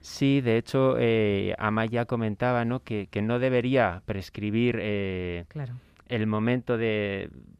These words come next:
Speaker 1: en que se puede denunciar, porque puede ser que no te acuerdes o puede ser que no tengas ese valor para, para hacerlo o que el entorno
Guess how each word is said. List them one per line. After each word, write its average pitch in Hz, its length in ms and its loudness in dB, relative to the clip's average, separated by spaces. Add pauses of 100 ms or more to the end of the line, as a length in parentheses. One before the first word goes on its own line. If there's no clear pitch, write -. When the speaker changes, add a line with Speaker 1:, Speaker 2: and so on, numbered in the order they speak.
(140)
Speaker 1:
en 117 140 -4
que 110 80 -6
se - 140 -4
puede 110 720 2 (680)
denunciar, 120 680 2 (320)
porque 107 280 -2
puede 120 280 2
ser 131 220 0
que 107 80 -2
no 113 100 0
te 127 80 0
acuerdes 135 460 0
o 107 80 -8
puede 135 280 0
ser 143 280 0 (560)
que 110 120 -2
no 117 140 -2
tengas 147 460 -2
ese 123 200 0
valor 110 460 4
para, 98 560 0 (360)
para 98 200 4
hacerlo 143 500 2
o 107 140 -2
que 117 100 -4
el 110 80 0
entorno 131 800 0